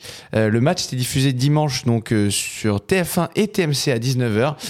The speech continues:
et il a été regardé par seulement trois virgule cinq millions de téléspectateurs.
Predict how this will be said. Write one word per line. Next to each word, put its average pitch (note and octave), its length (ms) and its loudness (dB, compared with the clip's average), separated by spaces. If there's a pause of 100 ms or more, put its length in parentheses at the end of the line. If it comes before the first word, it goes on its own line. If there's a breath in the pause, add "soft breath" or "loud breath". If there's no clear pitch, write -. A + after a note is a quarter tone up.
(340 loud breath)
et D3 280 2
il B2 80 4
a A2 40 4
été A#2+ 220 0
regardé A#2+ 280 2
par A2+ 200 -2
seulement C#3 320 0
trois E3 260 0
virgule D3 320 4
cinq D3 320 0
millions B2 240 4
de A#2+ 60 0
téléspectateurs. A#2+ 920 0